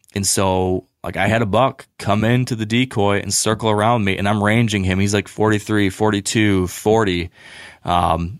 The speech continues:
and, you know, might have got within forty. Somewhere in that ballpark was the last number I hit on the rangefinder. And in past years, and, you know,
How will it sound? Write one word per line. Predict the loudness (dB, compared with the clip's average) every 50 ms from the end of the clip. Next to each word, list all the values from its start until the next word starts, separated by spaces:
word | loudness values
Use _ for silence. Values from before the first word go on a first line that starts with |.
| _ -6
and, | -2 0 0
you | 0
know, | 0
might | 2 2 2 2 2 0
have | 0 0
got | 0 0 0 0 0
within | 0 0 0 0 0 0 0 0 -2 -4 -6
forty. | -6 -4 -4 -2 -2 -2 -4 -6 -8 -6 -4
Somewhere | 0 0 2 2 2
in | 2
that | 2 0 2 2
ballpark | 2 2 2 2 -2 -2 -2
was | -2 -4
the | -2
last | -2 0 0 0 0 -2 -4 -6 -10 -10 -6
number | -4 -2 0 0 0 -2 -2
I | -2 -4
hit | -4 -4 -4 -4 -2
on | -4 -4
the | -4
rangefinder. | -2 0 0 0 0 -2 -4 -4 -6 -6 -6 -6 -8 -8 -10 _ _ _ _ _ _ _ _ _ _ _ _ _ _ -20 -20 -14 -6 -2
And | 0 0 2 0
in | 0 0
past | 0 2 2 2 0 0 -2
years, | 0 0 2 0 0 0 -2
and, | 0 0
you | 2 2
know, | 0 0 -2 -4